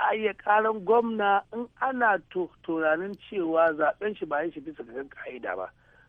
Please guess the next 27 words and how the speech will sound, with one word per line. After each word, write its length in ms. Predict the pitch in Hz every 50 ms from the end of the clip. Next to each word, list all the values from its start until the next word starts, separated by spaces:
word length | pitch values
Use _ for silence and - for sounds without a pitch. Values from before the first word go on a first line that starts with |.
| _ -
To, 120 | - - - -
a 100 | 165 196
nan 300 | 226 254 247 220 180 170
zaɓen 340 | 185 170 175 - 226 233 190 190
ne 100 | 190 - - - 190
ake 240 | 196 - - 190 156
magana. 400 | 135 131 131 143 147 143 - - - _ _ _ _ _ _ _ _ _ _ _ _ _ _ _ _ _ _ _ _ _ _ -
Wannan 460 | 180 165 180 185 180 202 226 247 -
ita 220 | 254 220 - - - - -
ce 140 | 196 165 - -
kaɗai 360 | - - - - - 254 262 247
tsarin 300 | - - 247 262 233 220 185
mulkin 360 | 202 214 202 - 196 170 170 160
Najeriya 480 | 151 151 147 143 185 208 214 196 185
ta 140 | 180 - 196
yadda 440 | 196 175 151 143 135 156 151 156 160 - _ _ _ _ _ _ -
a 120 | 147 160
yi 80 | 170 190 - -
ƙaran 600 | - 202 220 226 226 233 226 240 240 233 233 226
wanda 360 | 240 262 262 254 240 190 180
yake 440 | 180 185 196 - - - 170 160 151 _ _ _ _ _ _ _ _ _ - -
kan 160 | 226 247 208 190 165 _
karagan 480 | - - 160 185 202 202 196 175 151 147
gwamna 440 | 143 190 208 214 226 208 196 190 180 -
ko 140 | - 196 196 185
shugaban 320 | - 143 127 - 254 139 143 -
ƙasa 300 | - 151 - 156 147 147